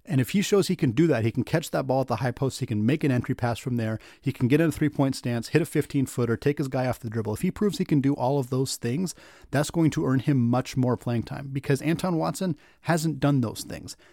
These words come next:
Chet is gonna be elite at that. If Gonzaga runs this offense with Chet right there, I don't know how it's stoppable at all. 'Cause you either double Chet, in which case somebody's open,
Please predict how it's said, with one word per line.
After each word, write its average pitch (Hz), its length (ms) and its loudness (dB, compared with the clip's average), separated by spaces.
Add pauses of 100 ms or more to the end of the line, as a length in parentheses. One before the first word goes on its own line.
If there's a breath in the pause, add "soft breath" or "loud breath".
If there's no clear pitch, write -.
(140)
Chet - 280 2
is 139 100 -4
gonna 127 140 4
be 117 140 -2
elite 131 340 -2
at - 120 -8
that. - 120 -8
If - 140 -10
Gonzaga 147 320 2
runs 131 240 2
this 127 160 -2
offense 127 340 -2
with 131 140 -6
Chet 147 240 -2
right 143 180 -2
there, 151 160 2
I 139 100 -4
don't 151 160 2
know 120 120 0
how 120 300 -4
it's - 220 -8
stoppable 113 460 -4
at 120 160 -4
all. 104 300 -6 (540 loud breath)
'Cause 127 120 2
you 143 80 8
either 120 160 6
double 147 260 4
Chet, 135 300 2
in 117 80 0
which 117 160 -2
case 120 160 0
somebody's 120 300 2
open, 113 380 0